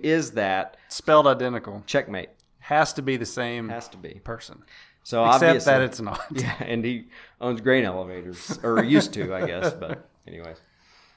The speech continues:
Speaker 2: You know, I think it's important to point out that for us and the burden we carry here at the Elevators Cut is we gotta have a little catharsis every now and then. And this is what this, the whole purpose of today's episode was for.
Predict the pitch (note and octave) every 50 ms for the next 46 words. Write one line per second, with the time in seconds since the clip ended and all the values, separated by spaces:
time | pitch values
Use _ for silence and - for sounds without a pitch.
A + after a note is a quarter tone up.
0 | _ _ _ _ - - - - _ _ F#3+ G3 A3+ A#3 G#3+ A#3 A3+ G3+ F#3 E3
1 | E3 D3+ C3+ C#3+ D3 D3 D3 C#3+ C#3 B2+ B2 A#2+ - - B2+ B2 A2+ A#2 A2+ A2+
2 | A2 A2 A2 - - A#2 G#2+ A2 G#2+ - - - _ _ _ _ _ _ _ _
3 | _ _ _ _ _ _ _ - - - C3+ B2+ B2 A#2+ A#2 A2+ A2 A2 - -
4 | A#2 G2+ G2+ G#2 A2 A2+ A2+ G#2+ G#2 G#2 G#2 G#2 G#2 - A#2+ A2+ A2 G#2+ G#2 G2+
5 | G#2+ G2+ G2+ G#2 G2+ G2+ - G#2+ A2 G#2+ G#2+ A2+ A2+ - - - - - - A2+
6 | A2+ - - - - _ - - D3 D3+ D#3+ F3 F3 D#3+ D3 D3 C#3+ C3+ C3+ C3
7 | B2+ B2 A#2 A#2+ B2 A2 - A#2 G#2+ G2+ G#2+ - - - - - G#2+ G2+ G2+ G2+
8 | G#2 G#2+ A2+ - - - - - _ D3 C3 _ _ - D3 D3 E3+ F#3 F3 F3+
9 | - F#3 F3 F3 - - F#3 E3+ E3+ E3+ E3+ - E3+ E3+ E3 D#3+ - - - -
10 | _ _ _ _ F#3+ C#3 A2+ - - E3+ E3+ - D3+ D3+ C#3+ C#3 C3 C#3+ B2+ A#2
11 | C3 A#2 A#2+ A#2+ A2+ A2+ A2+ A2 G#2 - A#2 - - - - - - - - -
12 | - - - - -